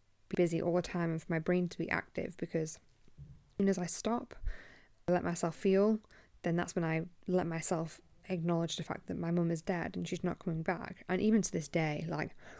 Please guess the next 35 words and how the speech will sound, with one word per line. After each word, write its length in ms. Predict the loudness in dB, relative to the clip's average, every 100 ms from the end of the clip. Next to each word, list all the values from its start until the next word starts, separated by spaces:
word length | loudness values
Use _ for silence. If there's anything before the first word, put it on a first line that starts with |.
| -20 -20 -20 -20 -6
I 500 | 0 2 2 0 -2 -6 -8
kind 160 | 0 2
of 80 | 4
avoid 360 | 4 4 4
sitting 300 | 2 0 2
alone 320 | 2 4 4
in 140 | 2 2
a 60 |
room 440 | 0 2 2 0 -2
and 160 | -2 0
just 200 | -2 -4 -6
acknowledging 560 | 0 2 4 2 0
that 160 | -4 -4
fact, 320 | -6 -8 -10 -10
because 440 | -4 -4 -4 -8 -14 _ _ -20 -20 -20 -20 -2
it 220 | -2 -2 -8 -16 -4
just, 300 | -4 -4 -12 -20 -20 _
yeah, 220 | -6 -6 -10 -18 -20 -20 -20 -2
you 80 | 0
know, 100 | 0
it 100 | -2
gets 220 | -2 0
me 60 | 0
really 180 | 2 0
upset, 340 | -2 -2 0
and 100 | 0
I 40 | 0
know 160 | 0
that 100 | -2
it's 140 | -4 -4
a 40 |
huge 240 | -4 -6
trigger 220 | -2 -2 0
for 120 | 2
me. 260 | 2 2